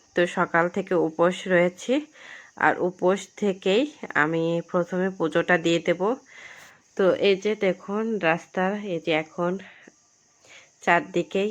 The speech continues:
আছে তুলোর, আহ, চাষ হচ্ছে,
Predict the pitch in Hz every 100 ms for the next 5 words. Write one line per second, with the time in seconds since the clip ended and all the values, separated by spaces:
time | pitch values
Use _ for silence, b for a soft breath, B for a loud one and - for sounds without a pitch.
0 | - 170 170 - 202 202 226 B B _
1 | - 180 180 185 175 - 151 151 156 -
2 | _ _ - - 170 180 - 185 175 -
3 | -